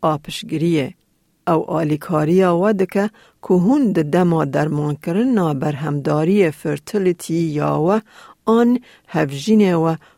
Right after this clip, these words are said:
که هر انجامه که گنگاز فهم بکن او جبو و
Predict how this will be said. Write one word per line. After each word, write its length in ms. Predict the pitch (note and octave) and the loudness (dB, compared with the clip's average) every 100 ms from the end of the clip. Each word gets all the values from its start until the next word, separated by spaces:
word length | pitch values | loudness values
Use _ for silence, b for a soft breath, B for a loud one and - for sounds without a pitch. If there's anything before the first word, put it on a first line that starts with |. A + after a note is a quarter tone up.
| _ - | _ -4
که 80 | |
هر 380 | D3 - A3 A#3 - | -4 -2 -2 -2 -2
انجامه 640 | F3 D#3 C#3+ F3 F3 D#3+ | -4 -4 0 0 2 -2
که 180 | D3 D3+ | -4 -8
گنگاز 720 | B2 D3 C#3+ C3+ E3 E3 - | -4 -4 -4 -4 -2 -2 -4
فهم 300 | - E3 D3 | -4 -2 0
بکن 340 | E3+ - F3+ F3 B B B - | -4 -6 -6 -6 B B B -2
او 180 | B3 | 0
جبو 760 | G3 E3+ D#3+ C#3+ E3+ E3 D3 D3 | 0 0 -2 0 2 4 4 2
و 220 | D3 C#3+ | 0 -2